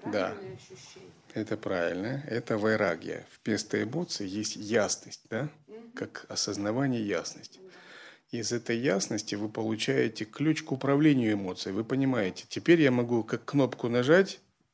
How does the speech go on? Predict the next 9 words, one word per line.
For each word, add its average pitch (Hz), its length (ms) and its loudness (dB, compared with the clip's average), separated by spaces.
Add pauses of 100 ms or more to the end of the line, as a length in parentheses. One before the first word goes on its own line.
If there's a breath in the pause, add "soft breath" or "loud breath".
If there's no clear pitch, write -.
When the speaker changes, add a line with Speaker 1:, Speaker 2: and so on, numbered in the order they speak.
(120)
Speaker 1:
запустить 147 600 -2
какую-то 147 520 2
эмоцию, 131 400 2
могу 127 220 4
её 156 160 12
выключить. 117 600 2
Эмоции 139 440 2
подконтрольны. 101 880 -6 (120)
Speaker 2:
Да. - 140 -20